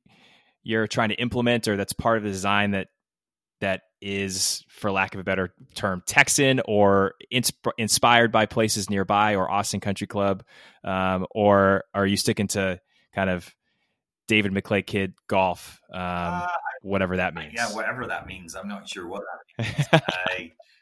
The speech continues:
Speaker 2: you know, Texas is an interesting state golf-wise. You know, it's a bit like Florida. You know, the, the, the reputation that the state has is giant because of the players,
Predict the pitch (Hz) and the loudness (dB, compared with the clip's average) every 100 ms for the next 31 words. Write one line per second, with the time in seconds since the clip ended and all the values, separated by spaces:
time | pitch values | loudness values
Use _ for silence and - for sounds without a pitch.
0 | _ - _ _ - 220 131 - 214 - | _ -20 _ _ -10 -8 -6 -4 -4 -4
1 | - - 113 104 - 107 120 143 - 101 | -10 -10 -8 -6 -6 -6 -8 -6 -6 -8
2 | 90 - - 107 104 - 95 92 95 - | -12 -14 -10 -8 -8 -10 -12 -10 -10 -10
3 | 80 76 76 - 98 101 107 - - 156 | -10 -8 -10 -10 -10 -10 -10 -12 -4 -4
4 | 165 131 95 - - 90 95 92 - - | -2 -4 -4 -10 -12 -8 -6 -6 -10 -18
5 | _ _ _ 95 95 95 98 107 110 110 | _ _ _ -10 -8 -10 -8 -6 -6 -8
6 | 101 107 104 _ _ 101 - _ _ _ | -12 -12 -12 _ _ -14 -14 _ _ _
7 | _ _ _ 113 151 175 160 - 113 117 | _ _ _ -6 -6 -6 -10 -10 -8 -8
8 | 123 127 110 - 87 - - 101 101 107 | -8 -10 -12 -12 -6 -4 -4 -6 -8 -10
9 | - 90 92 113 139 127 113 98 82 - | -10 -6 -4 -4 -6 -12 -14 -14 -12 -14
10 | _ _ - 107 127 151 92 78 _ 95 | _ _ -10 -6 -6 -8 -10 -14 _ -20
11 | - - 113 107 95 87 - 120 151 127 | -14 -8 -6 -8 -12 -16 -10 -8 -6 -8
12 | - - - | -8 -10 -10